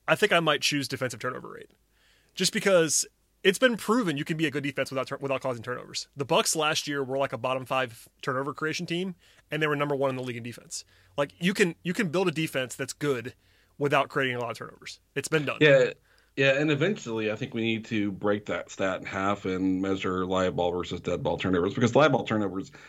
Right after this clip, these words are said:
Speaker 2: have such incredible value, and dead
Speaker 1: Yeah.
Speaker 2: ball turnovers, basically, it's less valuable apart from the defensive stop. It's less valuable than a missed shot because you get to go back and set your defense, <laughs> you know? So we're gonna have to get more nuance in that area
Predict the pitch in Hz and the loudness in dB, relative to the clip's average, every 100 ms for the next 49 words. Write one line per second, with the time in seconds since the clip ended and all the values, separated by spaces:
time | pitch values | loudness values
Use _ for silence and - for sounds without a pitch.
0 | - - - 107 - 120 110 104 107 - | -20 -14 -4 -4 0 2 2 0 -10 -6
1 | 123 117 107 95 90 85 87 90 90 90 | 0 0 0 -2 -4 -4 -6 -6 -8 -8
2 | 85 104 160 107 98 104 101 98 92 95 | -2 6 6 6 2 0 0 0 0 0
3 | 92 - - - - - - 117 147 147 | -2 -8 -20 -20 -20 -20 0 2 4 2
4 | 110 101 98 98 - 107 107 - 117 113 | 0 0 0 0 0 0 0 -6 -2 0
5 | 117 110 90 87 104 110 110 104 104 104 | 0 -2 -12 -4 -2 0 0 0 0 0
6 | 107 - 117 110 107 101 95 104 87 - | -2 -2 -2 -2 0 -4 -4 -8 -10 -4
7 | 131 127 92 107 113 101 101 104 104 98 | 0 0 -2 -4 -4 0 2 2 2 0
8 | 98 101 101 98 - 131 92 - - - | 0 0 -2 -2 2 2 2 -4 -10 -6
9 | 101 98 101 101 107 - 104 - 98 92 | -6 -6 -10 -8 -6 -4 -4 -4 -6 -6
10 | 104 139 - 117 - - 135 113 143 143 | -4 -4 0 -2 0 4 6 6 2 -2
11 | - - - 139 131 160 185 196 151 139 | -10 -12 2 4 4 2 4 4 4 2
12 | 127 123 117 113 113 113 104 101 101 98 | 2 2 2 0 -2 -4 -2 -2 -2 0
13 | 95 | 0